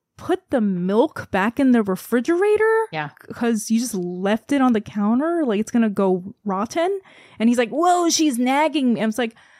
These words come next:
Speaker 1: "No, I think the problem is you were just supposed to put the milk back in the fridge. Like, I wasn't even supposed to tell you that."
Speaker 2: Right.
Speaker 1: You know?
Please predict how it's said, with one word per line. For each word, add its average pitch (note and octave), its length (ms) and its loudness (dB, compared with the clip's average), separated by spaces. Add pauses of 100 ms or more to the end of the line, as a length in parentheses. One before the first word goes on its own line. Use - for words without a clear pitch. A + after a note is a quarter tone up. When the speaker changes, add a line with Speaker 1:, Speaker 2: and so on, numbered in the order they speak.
(160)
Speaker 1:
"No, E4 420 6
I B3 140 2
think F4 300 -2
the D4 100 0
problem D4 520 2
is A#3 140 0
you B3 140 0
were C4 60 0
just B3 180 -4
supposed - 320 -2
to B3+ 60 -8
put - 200 -4
the C4+ 100 2
milk B3 360 2
back D4 200 0
in C#4 100 0
the B3 100 4
fridge. C#4 720 0 (840)
Like, A#3 160 -2
I C4+ 160 0
wasn't D#4+ 300 2
even C#4 200 0
supposed D4+ 460 -2
to C4+ 100 -4
tell D#4+ 300 2
you A#3 180 0
that." E3 340 -8 (300)
Speaker 2:
Right. E3+ 260 -4
Speaker 1:
You A3+ 120 4
know? B3+ 380 2